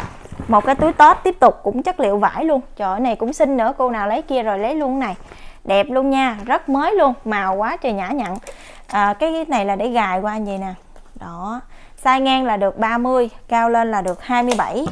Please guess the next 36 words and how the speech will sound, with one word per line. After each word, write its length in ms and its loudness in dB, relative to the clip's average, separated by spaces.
Trăm 380 0
hai 220 0
mươi 140 -2
ngàn, 360 2
mã 160 -2
số 420 2
là 180 2
G 140 -2
ba 200 2
mươi 180 -2
sáu. 540 -2
G 80 0
ba 160 6
mươi 160 0
sáu 320 -4
giá 200 -4
là 100 -8
một 340 -4
hai 200 -6
mươi 380 2
cho 100 -8
cái 200 -12
túi 120 -2
này. 240 -4
Mã 220 -2
G 120 2
ba 180 0
mươi 140 -2
sáu, 420 -2
giá 220 0
là 140 -2
một 340 -2
trăm 360 2
hai 180 -2
mươi 180 -2
ngàn. 220 0